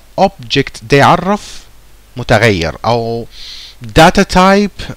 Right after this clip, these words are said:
دا يعرف متغير. دا تلاحظ student info دا يعامله كأنما دا يعامل init او string في هذا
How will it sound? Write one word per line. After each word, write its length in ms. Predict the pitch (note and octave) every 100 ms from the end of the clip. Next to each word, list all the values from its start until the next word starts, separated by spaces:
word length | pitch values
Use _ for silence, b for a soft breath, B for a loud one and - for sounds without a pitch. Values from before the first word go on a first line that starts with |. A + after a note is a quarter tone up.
| - -
دا 160 | A#2
يعرف 500 | C3+ B2+ E3+ F#3 -
متغير. 640 | C3+ - A2 A2 G#2+ F#2 - - -
دا 60 | -
تلاحظ 480 | - A2 B2 F#3 F3 - - -
student 540 | - A#2 - - E3+
info 380 | F3+ - D3 F#3+ B B B
دا 80 | A#2
يعامله 340 | B2 C3 E3 D#3
كأنما 360 | C3+ C3+ C3+
دا 80 | B2+
يعامل 320 | A2 C3+ A#2+ -
init 400 | G#3 F3 - - A2
او 100 | A#2
string 560 | A2 - - D3+ A#2+ - - _ _ _ _ _ _ - - - - -
في 200 | - G#2+
هذا 440 | F#2+ G2 G2+ F#2+